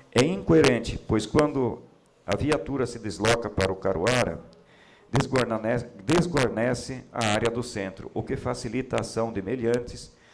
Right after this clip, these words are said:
Vale ressaltar as inúmeras ocorrências de roubo que estão acontecendo no Caruara, na lombada da rodovia Rio Santos, que antecede a primeira serrinha.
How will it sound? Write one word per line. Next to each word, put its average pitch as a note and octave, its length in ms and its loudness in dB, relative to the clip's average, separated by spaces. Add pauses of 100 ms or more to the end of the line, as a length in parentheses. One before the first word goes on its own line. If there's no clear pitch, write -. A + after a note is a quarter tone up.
(140)
Vale B2+ 280 2
ressaltar A#2 760 0 (760)
as G#2 160 0
inúmeras D#3 400 0
ocorrências C3 560 -2
de G#2+ 80 -2
roubo A#2 320 0
que - 80 -10
estão A2+ 340 -4
acontecendo G2+ 1000 -4 (360)
no G2+ 120 -2
Caruara, G#2+ 540 2
na G#2+ 100 -2
lombada G2 460 2
da E2+ 320 0 (100)
rodovia G2 440 2
Rio A2+ 180 0
Santos, - 560 -4 (520)
que C3+ 140 4
antecede D3 500 0
a C3+ 40 2
primeira A#2+ 380 0
serrinha. F#2+ 560 -4